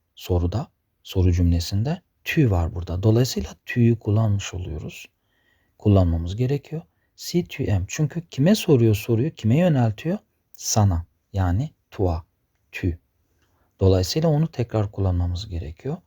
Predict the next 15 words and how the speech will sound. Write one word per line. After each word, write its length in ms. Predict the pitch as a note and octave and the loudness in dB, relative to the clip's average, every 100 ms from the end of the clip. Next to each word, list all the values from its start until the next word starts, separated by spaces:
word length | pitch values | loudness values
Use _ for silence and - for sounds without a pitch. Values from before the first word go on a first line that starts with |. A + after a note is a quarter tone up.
| _ _ | _ _
"Si 220 | - - D#3+ | -8 -2 -2
tu 180 | - A2+ - | -2 -6 0
aimes 240 | A2 C#3+ - _ _ - | 2 2 -2 _ _ -2
les 120 | G2+ | -2
fruits." 300 | - G#2 C#3 _ _ _ _ | -2 -6 -6 _ _ _ _
Fiilin 320 | - D3+ A#2+ G#2 | 2 4 4 4
çekimine 540 | - A#2 A2 G2 F#2 | 2 0 2 2 2
de 260 | F2+ F2 G2+ | 0 0 0
dikkat 300 | A#2+ F2+ F2 | 0 0 -2
ederek 540 | F2 E2+ B2+ F3+ - _ _ _ _ - | -2 -4 -6 -8 -14 _ _ _ _ 2
dolaylı 520 | C3 G#2 F2 F#2+ - | 4 4 2 -2 -4
anlatım 440 | A#2+ G#2 F2+ - F#2+ | -2 0 -2 -4 -4
cümlesinde 760 | G2 F#2+ E2+ - F2+ B2 E3+ _ _ _ _ - | 0 0 -2 -4 -4 -4 -8 _ _ _ _ -2
yazmamız 500 | A2 F#2+ E2+ E2+ - | 0 2 0 -2 -8
gerekiyor. 480 | F2 G2 - - | -10 -12 -12 -20